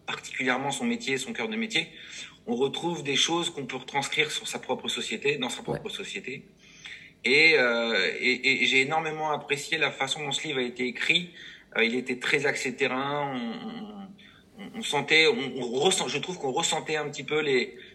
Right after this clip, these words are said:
Speaker 1: les gemba que, que Nicolas a dû faire avec son sensei, euh, puisque j'en ai fait quelques-unes avec le même sensei, donc je voyais à peu près de quoi il parlait.
Speaker 2: <laughs>
Speaker 1: Euh,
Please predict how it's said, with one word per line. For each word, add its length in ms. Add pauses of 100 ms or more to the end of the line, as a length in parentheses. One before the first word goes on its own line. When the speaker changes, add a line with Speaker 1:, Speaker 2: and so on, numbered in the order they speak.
(180)
Speaker 1:
les 180
gemba 480
que, 800
que 160
Nicolas 400
a 60
dû 120
faire 220
avec 200
son 120
sensei, 560 (400)
euh, 500
puisque 280
j'en 120
ai 60
fait 160
quelques-unes 420
avec 240
le 80
même 160
sensei, 380
donc 160
je 80
voyais 160
à 40
peu 100
près 120
de 60
quoi 160
il 60
parlait. 380
Speaker 2:
<laughs> 40 (440)
Speaker 1:
Euh, 140